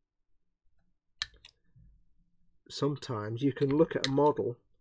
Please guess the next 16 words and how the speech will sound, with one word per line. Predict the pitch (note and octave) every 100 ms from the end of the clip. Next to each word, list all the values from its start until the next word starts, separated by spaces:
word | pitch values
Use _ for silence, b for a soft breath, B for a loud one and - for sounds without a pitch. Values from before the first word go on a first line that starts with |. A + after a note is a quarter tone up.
| _ _ _ _ _ _ _ -
on | B2+ B2+
the | B2+
art, | B2+ B2+
on, | C3 C3+
you | D#3+
know, | A2+ B2
the, | A#2 A#2+
the |
box | B2+ D3 - -
art | C#3 C#3 C3+
or | A#2 A#2 -
in | A#2
a |
display, | A2 A2 - B2+ B2 A#2+
in | A#2
an | A2+